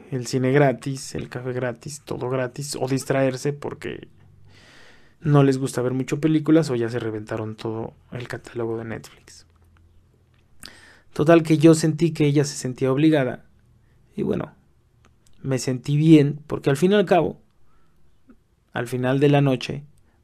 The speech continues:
ella se fue, no le pagué nada, no le di ni para el taxi,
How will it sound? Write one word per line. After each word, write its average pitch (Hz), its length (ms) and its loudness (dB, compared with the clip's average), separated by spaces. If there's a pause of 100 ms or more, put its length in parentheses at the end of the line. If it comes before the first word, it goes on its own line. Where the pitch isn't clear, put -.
ella 123 280 -4
se 147 140 -2
fue, 160 380 2 (1000)
no 156 380 8
le 160 140 10
pagué 127 280 -2
nada, 117 440 -6 (500)
no 151 380 6
le 143 100 8
di 135 100 4
ni 131 120 2
para 123 180 -4
el 113 120 -8
taxi, 117 460 -10